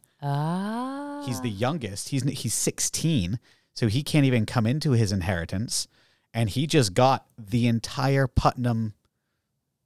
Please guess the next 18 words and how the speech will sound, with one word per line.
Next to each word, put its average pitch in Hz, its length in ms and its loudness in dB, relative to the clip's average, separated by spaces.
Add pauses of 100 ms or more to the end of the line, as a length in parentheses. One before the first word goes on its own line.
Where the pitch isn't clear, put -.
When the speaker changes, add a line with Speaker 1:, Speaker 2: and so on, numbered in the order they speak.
(200)
Speaker 2:
estate. 143 440 2 (800)
And 123 240 2
so 123 220 6
you 113 280 0
go, 131 320 4 (160)
I 113 80 0
think, - 340 -2 (300)
uh, 101 380 2 (720)
Tom 117 340 6
Junior 104 480 2 (920)
has 113 140 2
got 113 180 4
several 135 420 0
kids 98 280 0
at 87 80 -4
this 101 180 -2
point, 98 320 -4 (480)
has, 110 460 0